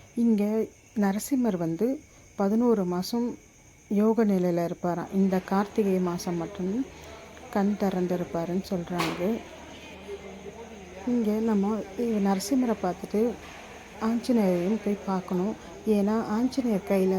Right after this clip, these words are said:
தான் வந்து சங்கும் சக்கரமும் இருக்கு. நமக்கு அருள் கொடுக்குறவரு அவரு தான். இவரை வந்து யோக நிலையில இருக்கிறதுனால அவருடைய சங்கும் சக்கரமும்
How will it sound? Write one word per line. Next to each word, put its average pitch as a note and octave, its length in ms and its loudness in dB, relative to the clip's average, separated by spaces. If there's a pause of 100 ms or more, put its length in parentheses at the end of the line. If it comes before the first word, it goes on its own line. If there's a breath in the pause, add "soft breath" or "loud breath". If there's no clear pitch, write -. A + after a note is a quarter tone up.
தான் G#3+ 180 4
வந்து F#3 200 4 (120)
சங்கும் A3 460 2
சக்கரமும் F#3 640 0
இருக்கு. F3+ 320 -2 (500 loud breath)
நமக்கு F#3 380 0 (200)
அருள் A3 280 2
கொடுக்குறவரு F#3+ 540 2 (120)
அவரு F#3 320 4
தான். F3+ 200 0
இவரை F#3+ 320 2
வந்து G3 160 2 (140)
யோக A3 280 4
நிலையில F3+ 360 2
இருக்கிறதுனால F3+ 580 -2 (600 loud breath)
அவருடைய F#3+ 360 0 (100)
சங்கும் A3 420 0
சக்கரமும் G3 540 0